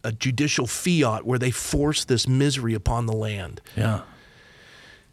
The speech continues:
Speaker 1: California, we have blood on our hands. And, and the church, which exploded in California,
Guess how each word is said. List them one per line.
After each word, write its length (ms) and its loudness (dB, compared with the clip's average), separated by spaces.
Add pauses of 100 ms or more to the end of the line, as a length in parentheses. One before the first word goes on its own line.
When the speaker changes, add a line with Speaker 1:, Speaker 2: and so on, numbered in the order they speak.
(240)
Speaker 1:
California, 920 4
we 120 6
have 220 2
blood 240 6
on 120 2
our 140 0
hands. 420 -2
And, 360 0
and 120 4
the 60 2
church, 800 0 (160)
which 440 2 (420)
exploded 760 4
in 140 -2
California, 640 -4